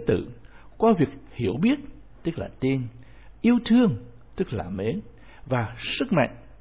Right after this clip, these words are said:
tức là cậy. Trong tiếng Việt, các nhân đức này thường được gọi là đối thần hay là quy thần, nhưng mà chúng tôi muốn dịch là các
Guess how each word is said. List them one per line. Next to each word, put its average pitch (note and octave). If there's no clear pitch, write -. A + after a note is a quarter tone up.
tức F#3
là F#2+
cậy. F#2+
Trong A#2+
tiếng F3+
Việt, G2
các A3
nhân F#3+
đức B3+
này A2
thường D3
được C#3+
gọi C3
là A2+
đối A3
thần A2+
hay D#3
là B2+
quy A#3
thần, G#2+
nhưng C#3+
mà D#3
chúng G3
tôi F#3+
muốn A3+
dịch -
là G#2
các E3+